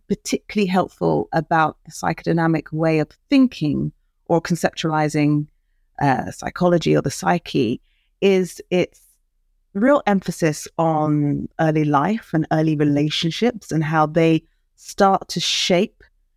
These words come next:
our view of the world and create templates of relationships that we invariably, uh, repeat, um, and, and kind of follow similar patterns. I think it's also really useful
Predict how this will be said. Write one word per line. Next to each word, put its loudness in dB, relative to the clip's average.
our 2
view 2
of 0
the 2
world 2
and 0
create -4
templates 0
of -2
relationships 0
that 0
we 0
invariably, 2
uh, 0
repeat, -6
um, 0
and, 2
and -2
kind 2
of -2
follow 4
similar 0
patterns. -6
I -2
think -2
it's -2
also 2
really 0
useful -2